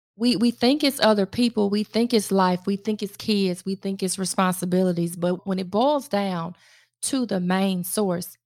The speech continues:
it's you and the limitations that you've placed on you. And you're suffering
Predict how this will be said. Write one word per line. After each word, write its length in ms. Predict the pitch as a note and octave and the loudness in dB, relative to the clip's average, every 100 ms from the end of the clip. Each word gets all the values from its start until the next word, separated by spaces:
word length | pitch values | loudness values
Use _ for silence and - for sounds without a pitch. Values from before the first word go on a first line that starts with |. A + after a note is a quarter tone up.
| _ | _
it's 280 | C4 C#4+ C#4+ | -6 -6 -4
you 360 | A3+ D4 A#3 - _ _ _ _ _ _ _ _ | -6 -6 -8 -12 _ _ _ _ _ _ _ _
and 140 | G#3 G#3+ | -2 0
the 60 | |
limitations 720 | G#3+ A#3 A#3 - A3 - G#3 F#3+ | 2 0 0 0 -2 -2 -4 0
that 180 | F#3+ | 0
you've 260 | F#3+ A3 A3 | 0 -2 -4
placed 400 | - A#3 B3+ - | -2 0 0 -2
on 200 | F3+ E3 | -2 -2
you. 160 | D#3 - - _ _ _ _ _ _ _ _ _ - | -8 -12 -18 _ _ _ _ _ _ _ _ _ -2
And 160 | G3 | 0
you're 140 | G3 G#3 | 2 0
suffering 800 | - A3+ A#3+ A#3 G#3 F#3 F3+ | 0 -2 -2 -4 -4 -2 -4